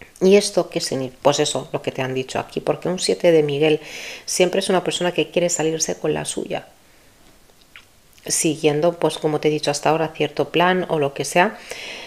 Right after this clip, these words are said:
porque muchas veces, muchas veces, signo de Géminis, eh, por mucho que sepas, por mucho que tengas como recurso, por mucho que tengas como conocimiento, como lo que sea, no es suficiente.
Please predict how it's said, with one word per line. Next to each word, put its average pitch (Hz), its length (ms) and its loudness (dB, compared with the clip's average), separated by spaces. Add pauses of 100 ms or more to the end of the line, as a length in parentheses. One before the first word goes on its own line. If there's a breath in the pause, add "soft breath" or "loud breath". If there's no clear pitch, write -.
(440 loud breath)
porque 233 320 8
muchas 233 380 0
veces, 175 720 4
muchas 165 500 -4
veces, 160 680 2
signo 170 520 -2
de 156 120 2
Géminis, 156 760 0
eh, 151 200 0
por 156 180 -2
mucho 165 260 -6
que 160 80 -6
sepas, - 640 -6 (140)
por 160 160 0
mucho 156 300 -4
que 160 80 -4
tengas 151 480 -4
como 151 240 -4
recurso, 156 640 -4
por 156 140 -4
mucho 151 260 -6
que 156 60 -4
tengas 156 340 -6
como 151 260 -6
conocimiento, 151 880 -2 (480 loud breath)
como 175 240 4
lo 160 140 2
que 160 120 -4
sea, 151 240 -4
no 170 340 -4
es 190 280 -2
suficiente. - 880 -10